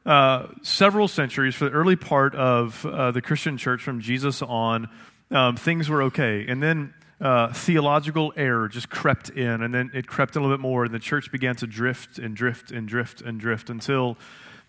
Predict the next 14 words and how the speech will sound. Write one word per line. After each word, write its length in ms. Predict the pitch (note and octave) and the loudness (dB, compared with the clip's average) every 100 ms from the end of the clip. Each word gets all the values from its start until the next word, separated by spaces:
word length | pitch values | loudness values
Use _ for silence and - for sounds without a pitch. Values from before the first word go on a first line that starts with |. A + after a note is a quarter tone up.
| _ | _
uh, 280 | D3 B2+ B2 | 2 4 4
twelve, 580 | B2 - C#3+ C#3 C#3 C3 | 0 0 2 4 2 -2
thirteen, 840 | - - C#3 C#3 - - C3+ C3 | -8 -4 -2 -2 -2 -6 -6 -6
fourteen 520 | - C#3 C3+ - C3+ | -4 -6 -4 -4 -4
hundreds, 500 | B2 C3 B2 B2 A#2+ | -4 -4 -4 -2 -2
a 60 | A#2 | -2
group 180 | A#2 C3 | -6 -6
of 160 | A#2+ | -6
men 380 | A#2 A#2+ C3 C#3+ | -4 -2 0 0
and 560 | D#3 C3 C3 C#3 C#3+ B2+ | -4 -4 -2 -2 -6 -4
women 360 | A#2+ A2+ G#2 | -2 -2 -4
said, 280 | G2+ B2 A2 | -4 -2 -2
"No 160 | A2+ A2+ | -2 -4
more. 320 | A#2 G2 F#2 | -4 -8 -10